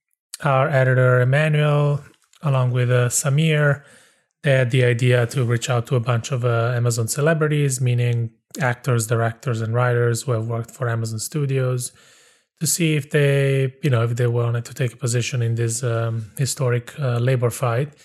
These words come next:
And unfortunately, no one answered. They reached out to fifty-six people, and only the publicist of Emma, Emma Thompson responded.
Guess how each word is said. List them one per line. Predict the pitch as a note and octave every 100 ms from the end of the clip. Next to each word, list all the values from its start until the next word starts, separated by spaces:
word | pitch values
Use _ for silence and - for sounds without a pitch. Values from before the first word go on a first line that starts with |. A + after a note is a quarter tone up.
| - _ _ _ -
And | D3
unfortunately, | C#3 E3 E3 - E3
no | C3+ C3 D#3
one | E3 D#3+ E3+
answered. | C#3+ F3 - B2 A2
They | B2
reached | B2 C3 -
out | C3+ B2
to | C3
fifty-six | - C3+ C#3+ B2+ C#3 - - -
people, | - F3 E3 F3 E3+ E3 D3 _ _ - -
and | D3+ C3+ C3 C#3+
only | - C#3 C3+ C3
the | B2+ B2
publicist | C3+ B2+ B2 C3 -
of | B2 A2
Emma, | C3 B2+ C#3 -
Emma | - C3 A#2+
Thompson | - B2 A#2 - B2 A#2 A#2 - -
responded. | B2+ - F3 E3+ E3 E3